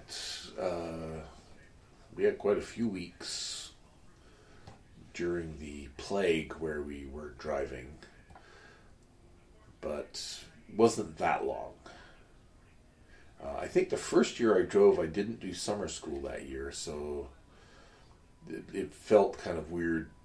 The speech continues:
at the start of the school year. It's like, "Oh, let me see if I remember how to do this."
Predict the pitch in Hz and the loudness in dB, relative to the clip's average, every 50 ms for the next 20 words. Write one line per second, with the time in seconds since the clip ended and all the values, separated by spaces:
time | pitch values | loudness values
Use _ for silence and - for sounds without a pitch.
0 | - - - - - - - - - - - - - - - - - - - - | -20 -20 -20 -20 -20 -20 -20 -20 -20 -20 -20 -20 -20 -20 -20 -20 -20 -18 -8 -4
1 | - - - - - - - 107 87 87 80 78 73 73 - - - 110 101 95 | -4 -4 -4 -2 -4 0 2 4 4 4 2 0 -2 -4 -4 -2 0 2 2 2
2 | 90 76 71 71 69 71 - 65 - 95 101 92 80 90 92 98 82 - 113 98 | 0 0 -2 -2 -2 -2 -4 -2 0 2 2 4 4 2 0 0 -2 0 0 0
3 | 90 - 90 87 85 80 85 85 82 80 78 82 80 71 67 78 95 98 85 71 | 2 4 4 4 4 2 0 -4 -2 -2 0 0 0 0 0 0 0 0 2 2
4 | 69 82 92 - - - - - - - | 2 2 2 0 -2 -2 -2 -4 -4 -4